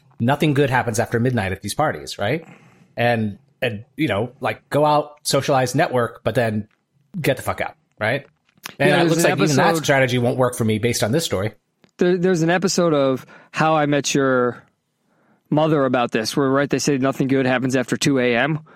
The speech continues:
Speaker 2: It's sort of the same concept. But yes,
Speaker 1: Yeah,
Speaker 2: William,
Speaker 1: yeah.
Speaker 2: even being at this, l-, like, wha-, individually, right, locally, what value are you getting around being around people like this?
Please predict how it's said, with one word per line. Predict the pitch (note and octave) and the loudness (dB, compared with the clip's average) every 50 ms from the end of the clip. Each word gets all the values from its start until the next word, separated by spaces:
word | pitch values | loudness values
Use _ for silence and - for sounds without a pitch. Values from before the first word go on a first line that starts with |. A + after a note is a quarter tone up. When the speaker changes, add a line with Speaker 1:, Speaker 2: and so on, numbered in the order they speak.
| - _ - - - _ _ | -20 _ -20 -20 -20 _ _
Speaker 2:
It's | C3 - - | -4 -2 0
sort | D#3+ D#3 | 0 0
of | D3 C3+ | 0 0
the | C#3 | -2
same | - - C#3 C3 B2 | -2 -2 -2 -2 0
concept. | - D3 D#3 D#3+ D3+ - A2+ E2+ - - - - - - - _ | 0 -2 -2 0 -2 -4 -6 -6 -8 -14 -20 -20 -20 -20 -4 _
But | G3+ G3 | 0 2
yes, | G3 A3+ B3+ A#3 - - | 2 2 2 0 0 0
Speaker 1:
Yeah, | - F#3 | 0 2
Speaker 2:
William, | D#3+ C#3 A#2+ A2 | 2 0 0 -2
Speaker 1:
yeah. | A2+ A2 - - - - - _ - - _ _ _ _ | -4 -6 -6 -8 -16 -20 -20 _ -20 -20 _ _ _ _
Speaker 2:
even | - G#3 A#3+ A#3+ A#3+ C4 A#3 F#3 D3 | 0 0 2 2 2 0 0 0 0
being | - E3 A3 C4 C#4+ D4+ C#4+ B3+ A3 F3+ | 0 0 2 2 2 2 2 2 2 2
at | D3+ C#3 - | 0 0 -2
this, | - B2+ G2+ - - - - - - - _ _ _ _ _ _ _ _ _ _ _ _ - | -2 -4 -4 -4 -8 -10 -10 -12 -14 -20 _ _ _ _ _ _ _ _ _ _ _ _ -4
l-, | D#3+ E3+ E3 - - _ - | -2 -2 -2 -4 -8 _ -2
like, | F#3+ F#3+ F#3 F3 - - - - | 0 0 0 -2 -4 -10 -18 -12
wha-, | - F#3+ D3+ E3+ F3 E3+ F3 - - - - - - _ _ _ _ _ _ _ _ _ _ | -10 -6 -2 0 0 0 0 -2 -6 -14 -18 -20 -20 _ _ _ _ _ _ _ _ _ _
individually, | B3+ C#4+ D#4 D#4 D4+ C4 C#4+ B3 F#3+ F#3 D#3 C3+ A#2+ A#2 - - | 0 2 2 2 2 2 0 2 2 2 2 0 -2 -4 -8 -6
right, | A3 D3 D3+ E3+ F3 | -2 0 0 2 0
locally, | - E3 D#3 G3 G#3+ G3+ - D#3+ C#3 - - - - _ _ _ _ _ _ _ _ _ _ _ | 0 2 2 2 2 0 0 -2 -4 -4 -6 -12 -18 _ _ _ _ _ _ _ _ _ _ _
what | - E3 E3+ B3 C#4+ A3+ | -2 0 2 2 2 0
value | G#3 G3+ F#3+ G3+ A3 A3+ A3 G3 F3+ | 0 2 2 2 2 2 2 2 2
are | E3+ E3 | 2 2
you | D#3+ D#3 D3+ | 2 2 2
getting | C#3+ D#3+ D#3+ E3 E3 D#3 | 2 2 2 2 2 2
around | D3 C#3 C3+ C3+ C3+ B2+ B2 B2+ - - _ _ _ _ | 2 2 2 2 0 0 -2 -6 -10 -14 _ _ _ _
being | - F3+ F#3 F#3 F3 | -2 0 2 2 2
around | E3 D#3 C#3+ C#3 B2 | 2 2 2 0 0
people | - D#3 D3 C#3+ C3+ A#2 | 0 -2 0 0 0 0
like | A2 G#2+ G#2+ - - | 0 -2 -2 -4 -6
this? | - G#2 - - - - | -8 -8 -6 -8 -12 -14